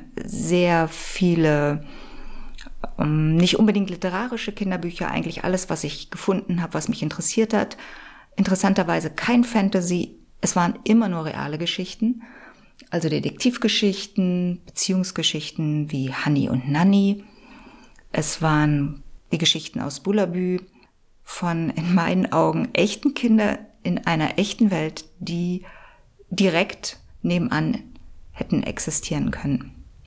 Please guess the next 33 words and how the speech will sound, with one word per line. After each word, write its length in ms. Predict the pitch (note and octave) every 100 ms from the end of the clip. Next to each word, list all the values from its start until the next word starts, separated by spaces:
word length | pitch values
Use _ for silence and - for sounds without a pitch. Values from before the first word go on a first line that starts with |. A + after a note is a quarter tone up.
| - - - - -
Das 140 | -
war 100 | A3
was, 160 | A#3+ A3+
was 140 | -
mich 160 | F3 -
fasziniert 560 | F3+ - F#3 F3 -
hat 140 | F3+ -
und 100 | D#3
bis 220 | D#3+ -
heute 180 | D#3 D3+
fasziniert, 800 | - D3+ - E3 D#3 F#3 - -
denn 220 | D#3+ -
ich 180 | E3+ -
schreibe 680 | - E3+ E3+ E3+ F3+ F3+ - - - - -
auch 400 | D#3 F#3+ G3+ - - -
immer 560 | F#3 E3+ E3 D#3+ E3+ E3+ - _ _ _ - - _ - -
in 100 | -
der 100 | C#3
Gegenwart. 500 | C#3+ - - - - - - - - - -
Oder 300 | D#3 C#3+ D#3
wenn 100 | D#3+
ich 120 | E3
in 60 |
der 60 | D#3+
Vergangenheit 500 | D3+ D#3+ D#3+ E3+ E3
schreibe, 260 | - D3+ D#3
dann 180 | D3
in 160 | - -
einer 420 | D3 D3 D3 C#3 - - - - - - - - A#2
Vergangenheit, 480 | D#3+ D3+ D#3+ D#3 -
die 100 | -
existiert 680 | - - - E3 D#3 - E3
hat. 240 | -